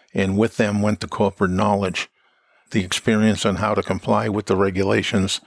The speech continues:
because people, most people don't realize that sometimes the, uh, instructions from the manufacturer and from engineering departments on how to maintain airplanes are not the clearest, although it has gotten better in the last, uh, bunch of years.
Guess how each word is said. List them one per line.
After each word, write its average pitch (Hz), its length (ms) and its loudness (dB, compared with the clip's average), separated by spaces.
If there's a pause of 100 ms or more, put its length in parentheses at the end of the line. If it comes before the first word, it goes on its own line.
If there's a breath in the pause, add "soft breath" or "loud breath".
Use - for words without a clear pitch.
(420 loud breath)
because 87 220 -4
people, 104 380 -4 (520)
most 107 200 0
people 104 260 -2
don't 104 220 0
realize 104 500 2
that - 180 -6 (440 loud breath)
sometimes 107 600 -2
the, 101 280 -2
uh, 95 140 0
instructions 104 680 -2
from 95 220 0
the 90 60 0
manufacturer 104 720 0
and 90 140 -2
from 98 200 -2
engineering 107 520 2
departments 101 640 -2 (420 loud breath)
on 98 140 -2
how 110 160 0
to 110 100 -2
maintain 107 460 2
airplanes 101 560 0
are 90 100 -2
not 98 300 0
the - 80 0
clearest, 92 640 0 (360)
although 101 340 0
it 95 100 0
has 107 220 0
gotten 101 340 -2
better 101 360 2 (680)
in 104 80 -2
the 95 80 0
last, 104 440 -4
uh, 104 120 -2
bunch 101 320 -4
of 104 80 -6
years. 110 480 0